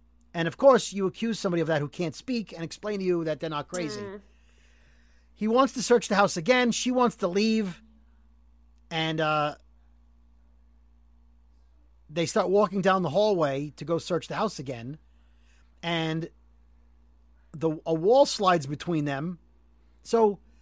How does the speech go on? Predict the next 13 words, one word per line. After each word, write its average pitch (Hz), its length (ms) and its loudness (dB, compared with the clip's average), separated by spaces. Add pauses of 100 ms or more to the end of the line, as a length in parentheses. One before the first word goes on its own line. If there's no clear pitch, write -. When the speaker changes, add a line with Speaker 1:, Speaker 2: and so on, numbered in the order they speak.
Speaker 1:
the 185 100 0
feral 269 380 6
dog 226 440 8
people 160 500 -2 (680)
perfectly 254 640 2
timed 196 680 -2 (360)
the 165 220 0
wall 160 600 4 (380)
to 175 100 -6
split 208 260 0
them 160 140 0
up. - 140 -8 (720)
Speaker 2:
<laughs> 226 80 2